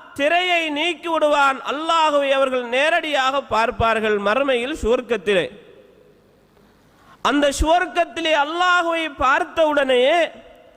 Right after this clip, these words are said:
சுவர்க்கத்தில் கிடைக்கின்ற இன்பங்களில்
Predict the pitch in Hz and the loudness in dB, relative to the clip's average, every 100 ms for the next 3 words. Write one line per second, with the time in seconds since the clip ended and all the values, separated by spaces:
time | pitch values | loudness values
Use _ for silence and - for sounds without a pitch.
0 | _ _ _ - 262 294 330 - 302 226 | _ _ _ -6 0 0 0 -2 -4 -4
1 | 294 285 240 269 294 320 - 302 285 285 | -6 -6 -2 0 0 -2 -4 -2 0 0
2 | 254 - 269 359 381 381 359 339 302 262 | 0 -2 -4 -2 0 0 2 2 2 0
3 | 156 | -6